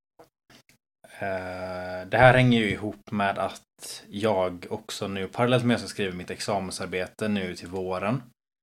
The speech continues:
så ska jag också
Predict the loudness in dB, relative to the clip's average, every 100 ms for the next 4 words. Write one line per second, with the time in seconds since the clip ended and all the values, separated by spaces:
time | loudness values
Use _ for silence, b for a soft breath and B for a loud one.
0 | _ _ _ -20 -14 -10 -6 -4 -2 0
1 | 0 0 -6 _ _ -8 0 -2 -2 -8
2 | -10 -10 -6 -2 -2